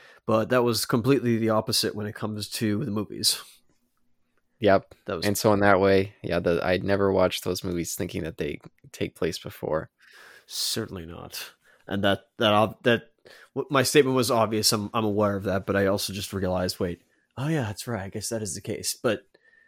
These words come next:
Speaker 2: Yeah.
Speaker 1: I guess that was the problem with everybody. Like, it's like, "Oh, it's a prequel." It's like, actually, it was the first book. These are,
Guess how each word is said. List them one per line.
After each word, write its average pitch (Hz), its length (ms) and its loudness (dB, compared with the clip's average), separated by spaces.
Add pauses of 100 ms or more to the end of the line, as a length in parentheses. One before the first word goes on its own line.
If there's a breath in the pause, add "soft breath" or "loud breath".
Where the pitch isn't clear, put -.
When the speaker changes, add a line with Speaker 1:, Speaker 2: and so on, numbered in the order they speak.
(640 soft breath)
Speaker 2:
Yeah. 95 160 2
Speaker 1:
I 120 60 6
guess 135 140 4
that 135 100 8
was 123 100 6
the 117 80 -2
problem 120 280 4
with 117 120 2
everybody. 117 300 2
Like, 117 140 2
it's 104 180 -4
like, 110 160 2
"Oh, 147 160 8
it's - 120 2
a - 40 -16
prequel." 156 340 2
It's - 140 -4
like, 107 260 2 (600)
actually, 190 340 4
it 196 60 2
was 180 100 -2
the 160 80 2
first 160 320 2
book. 113 160 2
These 151 220 2
are, 135 100 0